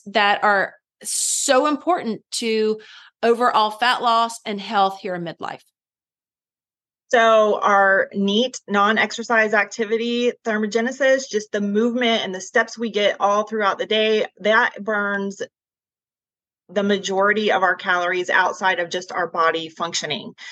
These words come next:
Speaker 2: So it burns about twenty percent of the calorie, total calories per day that we take in.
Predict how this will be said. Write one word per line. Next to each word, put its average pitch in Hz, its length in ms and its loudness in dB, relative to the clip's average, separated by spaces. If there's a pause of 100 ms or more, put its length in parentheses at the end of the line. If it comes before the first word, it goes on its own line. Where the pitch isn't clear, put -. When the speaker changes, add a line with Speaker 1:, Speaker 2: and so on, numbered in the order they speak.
(160)
Speaker 2:
So 202 220 4
it 208 200 4
burns 202 340 2
about 190 260 4
twenty 202 280 -4
percent 196 540 0
of 175 100 0
the 180 100 -4
calorie, 180 500 0
total 190 360 -4
calories 180 520 -2
per 175 200 -2
day 160 400 2
that - 160 -2
we 165 320 -10 (280)
take 165 260 -6
in. 156 380 -2